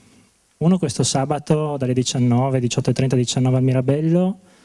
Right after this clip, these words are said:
sull'ambiente, in cui verranno comunque diversi esponenti del mondo scientifico e non solo. L'appuntamento si chiama Climare, ingresso libero e gratuito. Nel corso della serata ci saranno diversi interventi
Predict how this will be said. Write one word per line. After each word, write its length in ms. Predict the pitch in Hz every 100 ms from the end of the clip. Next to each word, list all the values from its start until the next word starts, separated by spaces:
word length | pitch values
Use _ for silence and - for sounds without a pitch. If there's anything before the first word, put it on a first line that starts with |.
| - _
sull'ambiente, 720 | - 120 123 123 147 165 160
in 60 | 131
cui 140 | 139
verranno 360 | 127 123 135 123
comunque 420 | 127 127 135 135
diversi 760 | 127 131 131 - 127 123 120 117
esponenti 640 | 117 - 131 131 131 -
del 120 | 123
mondo 260 | 127 131 127
scientifico 580 | - 131 123 135 131 127
e 40 |
non 140 | 127 123
solo. 540 | - 147 160 165 170 - - - - - _ _ _ _ -
L'appuntamento 560 | 127 - 131 131 135 123
si 100 | 131
chiama 240 | 135 127
Climare, 440 | - 135 151 170 165
ingresso 360 | 131 123 -
libero 240 | 127 127 127
e 40 |
gratuito. 680 | 127 - 127 127 151 175 233 _ - - - - -
Nel 120 | 127
corso 260 | 123 143 143
della 160 | 139 139
serata 340 | 147 151 170
ci 140 | -
saranno 240 | 131 131 127
diversi 420 | 127 135 - -
interventi 880 | 127 131 127 131 131 131 135 131